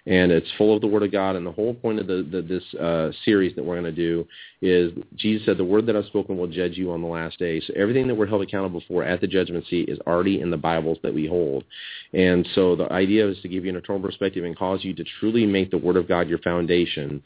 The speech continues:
that you might endure to the end. And, um, so with that being said, we wanna just cause you to go ahead and, uh, look forward to that. So we just really, the, I mean, my,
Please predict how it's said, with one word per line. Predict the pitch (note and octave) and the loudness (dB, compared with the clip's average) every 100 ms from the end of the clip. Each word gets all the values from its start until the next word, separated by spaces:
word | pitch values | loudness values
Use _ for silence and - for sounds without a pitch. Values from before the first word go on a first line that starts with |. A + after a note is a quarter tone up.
| - - - | -16 -14 -4
that | E2 | 0
you | F#2 | 2
might | E2+ E2 | 4 2
endure | D2 E2+ E2+ D#2+ | 2 2 2 2
to | - | 0
the | E2 | -2
end. | E2 A#1 G#1+ - _ - - - - | -2 -4 -10 -16 _ -20 -20 -16 -2
And, | F#2 F2+ F2 F2+ F2 | 2 4 2 2 4
um, | F2 E2+ E2 D#2+ E2 _ _ _ _ _ _ _ - - - | 4 2 0 -4 -8 _ _ _ _ _ _ _ -20 -20 -2
so | G#2+ | 2
with | G#2+ | 2
that | G#2+ | 2
being | G#2 G2 G2 | 0 -2 0
said, | G#2 | 0
we | G2 G2 | 0 0
wanna | G#2 F#2 F2 | 0 -2 -4
just | F2 F2 | -8 -10
cause | - F#2 F2+ | -6 -4 -2
you | F#2+ | -4
to | |
go | E2+ F2+ | -2 -2
ahead | F#2 F2+ | -2 -2
and, | E2 D#2+ | -4 -6
uh, | D#2+ D2+ - - - - | -6 -6 -10 -20 -18 0
look | G2+ - | 0 2
forward | G2+ F#2+ | 2 2
to | F#2 | 2
that. | F2+ | 0
So | F2 | 0
we | A#2 | -4
just | D#3+ - | -4 -4
really, | C3+ A2+ | -2 -2
the, | - F#2+ F#2+ - | -2 0 0 0
I | - | -2
mean, | G2+ G2 | -2 0
my, | G2+ | 0